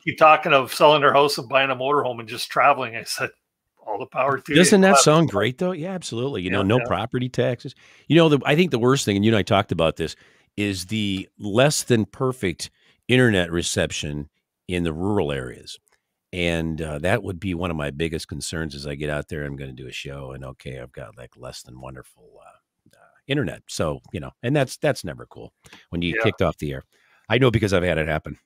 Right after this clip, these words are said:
Speaker 2: <laughs> I get kicked off my own show. It's like, "Okay, I'm trying to get back in now."
Speaker 1: <laughs>
Speaker 2: Hello?
Speaker 1: What's, what's wrong with this picture?
Speaker 2: Yeah,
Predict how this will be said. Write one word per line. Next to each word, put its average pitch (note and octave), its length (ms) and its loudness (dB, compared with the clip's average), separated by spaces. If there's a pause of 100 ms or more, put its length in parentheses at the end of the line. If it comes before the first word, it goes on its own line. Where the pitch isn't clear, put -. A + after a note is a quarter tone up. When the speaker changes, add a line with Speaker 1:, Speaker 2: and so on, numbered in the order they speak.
(100)
Speaker 2:
<laughs> - 200 -20
I D#3+ 120 2 (580)
get D3 140 2 (220)
kicked F3 200 4
off D#3+ 160 6
my C#3 120 6
own C3 140 6
show. G#2+ 240 0
It's - 100 -12
like, B2 140 -4
"Okay, C#3+ 300 0
I'm G#2 120 -6
trying B2 200 2
to A#2 60 2
get G#2+ 140 0
back A2 260 4
in G2 100 0
now." F2 200 0 (240)
Speaker 1:
<laughs> - 460 -4
Speaker 2:
Hello? G#3+ 800 4
Speaker 1:
What's, G3 220 4 (380)
what's F#4 200 2
wrong C#4 240 6
with - 180 6
this - 260 0 (120)
picture? E3 440 -2
Speaker 2:
Yeah, B3+ 500 -2